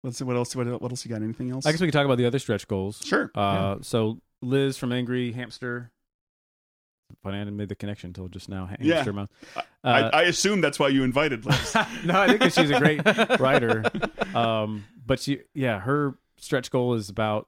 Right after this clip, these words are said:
Speaker 2: like, spa-, I mean, it's like space mice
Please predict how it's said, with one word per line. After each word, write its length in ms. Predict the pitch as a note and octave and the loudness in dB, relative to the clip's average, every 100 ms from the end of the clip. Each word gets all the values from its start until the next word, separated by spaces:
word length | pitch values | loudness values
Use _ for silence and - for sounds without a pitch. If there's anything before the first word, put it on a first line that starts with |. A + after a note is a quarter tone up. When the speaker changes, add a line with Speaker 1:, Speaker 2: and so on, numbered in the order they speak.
| - | -8
Speaker 2:
like, 240 | A2 G2 - _ _ _ - | -8 -8 -12 _ _ _ -20
spa-, 340 | - - A#2+ B2+ | -14 -4 -4 -4
I 40 | |
mean, 340 | A#2 A#2 G#2+ A2+ _ _ | -4 -4 -6 -12 _ _
it's 100 | - | -14
like 160 | G2+ G2 | -12 -12
space 540 | - - D#3 D#3 - | -14 -4 0 0 -2
mice 680 | D3+ D3 D3 C#3 - - | -2 0 2 -2 -6 -16